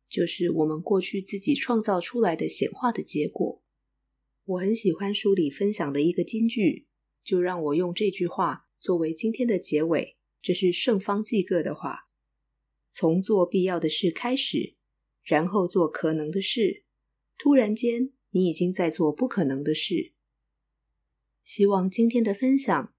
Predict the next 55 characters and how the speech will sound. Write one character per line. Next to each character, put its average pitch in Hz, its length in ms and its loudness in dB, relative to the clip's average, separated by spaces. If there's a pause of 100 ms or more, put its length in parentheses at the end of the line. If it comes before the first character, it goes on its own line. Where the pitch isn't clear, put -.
有 - 180 -2
说 190 200 0
得 190 120 2
比 143 120 0
较 160 180 2
容 160 240 0
易 180 160 2
理 165 160 2
解。 - 360 0 (540)
感 175 240 -6
谢 240 220 0
你 170 120 -2
的 156 80 -4
收 220 200 -2
听， 240 360 -2 (400)
今 185 200 -2
天 190 140 2
的 185 80 0
分 214 180 -4
享 170 360 -2
就 175 140 -2
到 180 120 0
这 240 160 0
里 190 140 4
咯。 185 320 -2 (640)
喜 - 220 -2
欢 254 200 2
节 226 160 2
目， 202 220 2
欢 190 240 -2
迎 175 80 -4
到 180 160 0
Apple 214 360 0
Podcast 254 580 -2 (120)
或 185 160 0
Spotify - 720 -2 (100)
或 170 220 4
Mixer 180 400 -2
Box - 440 -2
留 180 200 -2
下 170 260 -2
五 151 100 -2
星 240 220 0
好 156 160 -4
评 180 360 -2
与 151 160 0
评 170 260 -2
论。 190 260 0 (280)
任 175 200 2
何 165 180 0
建 214 320 2
议 185 260 0
或 175 120 2
反 - 240 -4
馈， - 320 -2